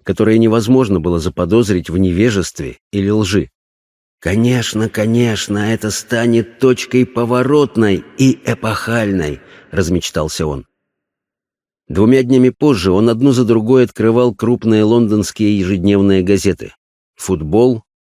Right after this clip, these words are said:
гольф, целая страница цен на акции, длинная и серьезная переписка в «Таймс»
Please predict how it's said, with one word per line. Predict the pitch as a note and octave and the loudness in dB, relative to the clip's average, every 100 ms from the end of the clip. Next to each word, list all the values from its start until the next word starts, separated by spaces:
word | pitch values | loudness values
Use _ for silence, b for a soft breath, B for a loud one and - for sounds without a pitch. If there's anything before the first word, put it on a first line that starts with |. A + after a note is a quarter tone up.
| _ - | _ -16
гольф, | E2 G#2+ B2 A#2 - _ _ _ _ _ | -2 2 2 0 -6 _ _ _ _ _
целая | - C3+ C#3 | 0 2 2
страница | B2 A#2 A#2 B2+ - A2 | 0 0 2 2 0 -4
цен | - B2 G#2+ | 0 2 2
на | G2 G#2 | 2 0
акции, | A2 - A#2+ G#2+ - _ _ _ | -4 -2 -2 -2 -10 _ _ _
длинная | E2 D#2 G2+ C3 A2 F2+ | -10 -2 2 4 4 2
и | F2 | 0
серьезная | - F2+ G#2+ B2+ A2+ G#2+ G2+ | -2 0 2 2 2 0 0
переписка | - G2+ F2+ A#2+ A2 G#2+ | 0 -2 0 -2 0 -2
в | F#2+ | -4
«Таймс» | - A#2 A#2+ A#2 - | -2 0 2 0 -4